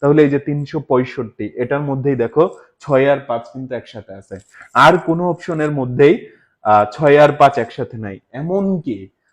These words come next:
পাঁচ কোনো অপশনেই নাই। দেখো কোনো অপশনের মধ্যেই কিন্তু আমরা পাঁচ দেখতে পাচ্ছি না। তাহলে আশা রাখি এটা তুমি খুব সহজেই এটা যদি পরীক্ষায় আসে, তুমি অ্যান্সারটা সঠিকভাবে দিতে পারবা। এবার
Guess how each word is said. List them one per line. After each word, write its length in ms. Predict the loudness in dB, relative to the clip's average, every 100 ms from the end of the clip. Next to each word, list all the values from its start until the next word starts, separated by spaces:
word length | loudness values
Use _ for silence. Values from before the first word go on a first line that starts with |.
| _ _
পাঁচ 340 | 6 8 6 2 -12 -20 _ _ _ _
কোনো 220 | -2 0 0 2
অপশনেই 500 | 0 -2 -8 -6 -6
নাই। 200 | -8 -14 _ _
দেখো 260 | -2 0 -4 -8 _
কোনো 240 | -2 4 4 4
অপশনের 400 | 0 -6 -6 -6
মধ্যেই 380 | -6 -6 -6 -6
কিন্তু 180 | -10 -8
আমরা 220 | -6 -4 -4 -6 _ _ -8
পাঁচ 280 | -6 -6 -10 -12
দেখতে 240 | -12 -14
পাচ্ছি 320 | -16 -18 _ -20
না। 120 | -20 _ _ _ _ _ -8
তাহলে 180 | -4 -2
আশা 220 | -4 -6
রাখি 200 | -8 -4 -2
এটা 200 | -2 -4
তুমি 200 | -6 -8
খুব 160 | -10 -8
সহজেই 480 | -6 -6 -2 -2 -2 -12 _ _ _ _ _ _ _ _ _ _ _ _ _ _ -8
এটা 180 | -4 -4
যদি 140 | -4 -6 -6
পরীক্ষায় 480 | -8 -8 -10 -8 -8
আসে, 180 | -6 -6 -8 -16 _
তুমি 140 | -8
অ্যান্সারটা 460 | -6 -8 -10 -8 -8 -10 -12
সঠিকভাবে 460 | -12 -12 -10 -10 -10
দিতে 140 | -8 -10
পারবা। 240 | -10 -12 -16 _ _ _ _ _ _ _ _ _ _
এবার 240 | 2 4